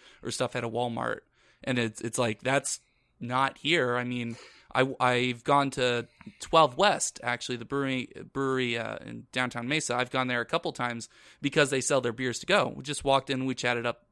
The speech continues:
like, the, the head bartender and bought, like, eight bottles of one of their sours. And it was just, like, almost like a normal day. Like, the only thing that was different was the chairs were set up or were, you know, put on the tables and no one was sitting there drinking.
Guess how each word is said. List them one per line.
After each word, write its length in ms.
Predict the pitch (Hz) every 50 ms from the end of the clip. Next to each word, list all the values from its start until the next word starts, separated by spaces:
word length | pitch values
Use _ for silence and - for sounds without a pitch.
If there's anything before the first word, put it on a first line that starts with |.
| _ _
like, 180 | 120 120 117 -
the, 260 | 120 120 120 120 117
the 80 | 117 123
head 160 | 131 127 -
bartender 460 | - 151 165 160 - 123 117 120 120
and 100 | 117 113
bought, 160 | 120 123 120 -
like, 240 | 120 117 117 - - _ _ _ _ _ _ _ _ _ _ _ _
eight 260 | - 131 139 131 123
bottles 360 | 113 123 123 127 131 127 120 120
of 100 | 110 110
one 160 | 123 123 127
of 60 | 123
their 120 | 123 120
sours. 600 | 123 - 135 131 139 139 120 101 117 120 - - - _ _ _ _ _ _ _ _ _ _ _ _ _ _ _ _ _ _ _
And 420 | 120 123 117 110 113 113 110 - - - - _ _ -
it 60 | 147 135
was 120 | 131 127
just, 200 | - 151 - -
like, 160 | 156 156 -
almost 260 | 160 151 151 151 147
like 140 | - 160 -
a 40 | 156
normal 240 | 151 156 156 147 143
day. 200 | 196 214 220 170
Like, 220 | 131 120 127 -
the 100 | - 135
only 100 | 135 139 131
thing 180 | - 143 139
that 40 | 139
was 100 | 131 117
different 320 | - 143 139 - 156 -
was 180 | - 135 135 127
the 80 | 143 131
chairs 320 | - - 220 254 269 208
were 80 | - 131
set 240 | - - 123 117 117
up 240 | 120 131 139 - _ _ -
or 300 | 127 127 120 117 117 117
were, 280 | 110 120 117 117 117 - _ _
you 100 | - 123
know, 80 | 117 113
put 160 | - - 131
on 120 | 127 120
the 80 | 117 113
tables 420 | - 123 117 113 120 127 127 113
and 160 | 127 123 123
no 100 | 123 127
one 140 | 127 131 127
was 80 | 127 -
sitting 240 | - 135 131 123 123
there 180 | 120 120 120
drinking. 440 | 120 - - 220 214 - 110 85 -